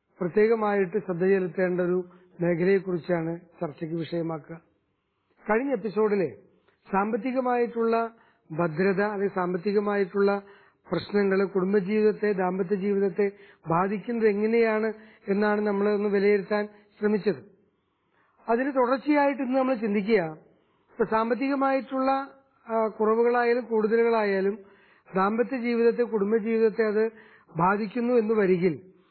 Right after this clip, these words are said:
എങ്ങനെ അതിനെ പരിഹരിക്കാൻ സാധിക്കും? ഇപ്പൊ സാമ്പത്തികമായിട്ടുള്ള പ്രശ്നം ഒരു കുടുംബത്തിലുണ്ടായി, അത് ദാമ്പത്യ ജീവിതത്തെ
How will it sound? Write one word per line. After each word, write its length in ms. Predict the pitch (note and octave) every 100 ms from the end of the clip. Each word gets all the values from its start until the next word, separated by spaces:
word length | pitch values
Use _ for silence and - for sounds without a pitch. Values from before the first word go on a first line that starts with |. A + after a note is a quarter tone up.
| _ A3+
എങ്ങനെ 400 | A#3 C#4 D#4+ D#4+
അതിനെ 320 | C#4 C4 C4+
പരിഹരിക്കാൻ 680 | C#4 A3+ A#3 B3+ C#4+ D4+ C4+
സാധിക്കും? 360 | G#3+ D3+ A2 - _ _ _ _ _ _ _ _
ഇപ്പൊ 240 | _ G3+
സാമ്പത്തികമായിട്ടുള്ള 880 | F#3 F#3 G#3 A#3+ C4 C4 C4 B3+ A3+
പ്രശ്നം 260 | G3 A#3
ഒരു 80 | A#3
കുടുംബത്തിലുണ്ടായി, 840 | A#3 G3+ G3+ G#3+ G#3+ F#3 F3 F3+ - - _ _ G3+
അത് 100 | G3+
ദാമ്പത്യ 480 | F#3+ G3 A#3 G#3+
ജീവിതത്തെ 760 | B3 B3+ B3 A#3+ G#3 B3 A#3+